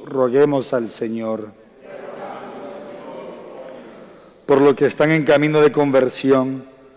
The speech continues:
y por los catecúmenos de la Santa Iglesia,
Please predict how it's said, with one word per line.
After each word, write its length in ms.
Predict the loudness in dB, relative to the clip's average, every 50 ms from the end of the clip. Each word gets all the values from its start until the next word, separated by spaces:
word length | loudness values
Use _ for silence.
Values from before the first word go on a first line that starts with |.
| _ _ _
y 120 | -6 -2
por 160 | 2 4 4
los 200 | 6 4 4 2
catecúmenos 840 | 2 0 0 2 2 -2 0 2 2 2 4 2 0 0 -2 -2 -2 0
de 100 | 2 2
la 120 | 4 2
Santa 420 | 2 2 2 2 2 0 2 2
Iglesia, 640 | 2 2 4 2 2 2 0 -4 -4 -2 -2 -4 -4